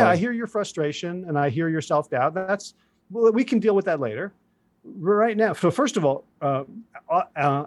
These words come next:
Speaker 2: out of scene, Rip, what
Speaker 1: <laughs> Yeah.
Speaker 2: you did was more advanced than most people are gonna do, right?
Speaker 1: Okay.
Speaker 2: You're like, "I just wanna get healthy."
Speaker 1: <laughs>
Speaker 2: Most people are gonna talk about what they want to avoid,
Speaker 1: Uh-huh.
Speaker 2: right?
Speaker 1: Okay. Okay.
Speaker 2: "I want, I wanna stop taking these meds. I wanna stop shooting myself up with insulin.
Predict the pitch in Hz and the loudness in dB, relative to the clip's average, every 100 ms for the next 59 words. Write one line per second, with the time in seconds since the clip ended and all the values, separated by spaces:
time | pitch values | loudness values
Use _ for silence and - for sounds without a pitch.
0 | - 180 185 151 - 214 160 139 151 - | 0 2 2 0 0 4 4 2 -6 -2
1 | 185 196 - 156 185 175 226 202 180 147 | 0 0 2 6 6 6 0 2 0 4
2 | 139 139 135 135 131 - _ _ _ 165 | 4 6 6 4 -2 -14 _ _ _ 2
3 | 196 233 214 143 165 175 160 - 156 143 | 4 4 2 0 -2 -2 -4 -8 -6 -2
4 | 160 160 160 147 139 127 123 120 120 87 | -2 -2 -8 -6 -4 -4 -4 0 0 -2
5 | - 135 139 - 180 165 143 147 156 170 | -4 0 2 4 4 4 0 -2 -4 -4
6 | 170 160 143 120 160 - 113 139 247 - | -2 -2 -2 0 -2 -2 -6 0 0 -2
7 | 233 220 170 139 135 151 131 - 156 160 | -8 -6 -4 -4 -2 -4 -4 -4 -4 -4
8 | 147 143 151 135 135 131 123 120 120 110 | -4 -4 -2 -2 -2 -4 -2 -4 -6 -6
9 | 135 123 95 139 120 110 110 110 143 143 | -2 -2 -4 -8 -6 -4 -4 -2 2 2
10 | 107 104 - 117 139 180 175 170 160 180 | 2 -2 -4 0 4 4 4 2 2 4
11 | 170 147 - 180 180 185 170 160 135 131 | 4 2 2 2 2 -2 -4 -4 -4 -4
12 | 190 220 208 202 180 - - 147 147 - | 2 4 4 0 -6 -16 -10 -6 -6 -2
13 | 156 - 180 165 147 160 135 147 135 135 | -4 -4 -10 -6 -6 -4 -2 -2 -2 0
14 | 196 226 240 214 208 196 190 | 0 0 0 2 2 0 -4